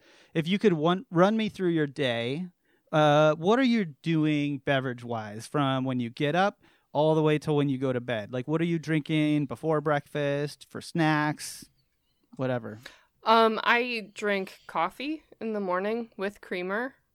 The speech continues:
Speaker 2: um, and then the rest of the day it is seltzer. That's it. Just black cherry seltzer all day.
Speaker 1: Do you ha-,
Speaker 2: And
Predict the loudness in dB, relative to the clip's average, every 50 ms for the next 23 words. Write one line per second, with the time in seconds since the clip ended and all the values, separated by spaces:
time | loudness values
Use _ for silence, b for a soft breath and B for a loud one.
0 | _ _ -10 -8 -6 -6 -6 -6 -6 -6 -8 -10 -12 _ -6 -4 -2 -2 -2 -2
1 | -2 -2 -2 0 0 2 2 2 0 0 -2 -2 -6 -8 -14 _ _ -8 -6 -6
2 | -4 -6 -8 -8 -10 -12 -12 -10 -10 -10 -8 -6 -4 -4 -4 -4 -4 -4 -4 -6
3 | -4 -4 -4 -6 -6 -8 -12 -20 -20 -20 _ _ _ _ _ _ _ _ _ _
4 | _ _ _ -8 -6 -6 -6 -6 -8 -8 -8 -8 -8 -10 _ _ _ _ -6 -6
5 | -6 -6 -6 -6 -6 -6 -8 -10 _ _ _ _ _ _ _ _ -8 -8 -8 -8
6 | _ _ _ -4 -2 -2 -2 -2 -4 -8 -8 -6 -6 -8 -6 -4 -4 -4 -4 -4
7 | -6 -8 -6 -6 -6 -4 -2 -2 -2 -2 -4 -4 -4 -2 -4 -4 -6 _ _ _
8 | _ _ _ _ _ B B B B B B B B B B -2 2 4 4 4
9 | 4 2 -4 -8 -12